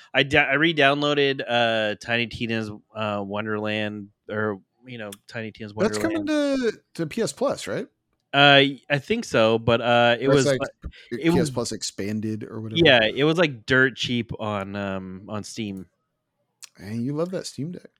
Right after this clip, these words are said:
Speaker 1: Dude, uh, that is where I play ninety percent of my games now. Like, uh, like, I, I, like, that's all I have time for.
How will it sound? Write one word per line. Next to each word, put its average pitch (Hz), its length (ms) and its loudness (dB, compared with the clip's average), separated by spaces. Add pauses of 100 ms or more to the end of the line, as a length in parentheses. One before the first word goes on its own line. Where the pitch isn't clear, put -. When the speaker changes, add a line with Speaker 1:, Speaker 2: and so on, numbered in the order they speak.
(260)
Speaker 1:
Dude, 135 280 6
uh, 113 180 -2
that 127 240 6
is 123 360 0
where 113 300 2
I 107 120 2
play 107 280 -2
ninety 104 280 -6
percent 107 260 -2
of 101 60 -4
my 95 100 -4
games 98 300 -6
now. 87 180 -8
Like, 92 240 -8
uh, 98 160 -8 (260)
like, 113 280 0 (300)
I, 127 280 2
I, 131 280 2 (180)
like, 120 320 0
that's 127 200 2
all 156 160 2
I 143 60 0
have 135 100 -2
time 113 240 -6
for. 95 300 -8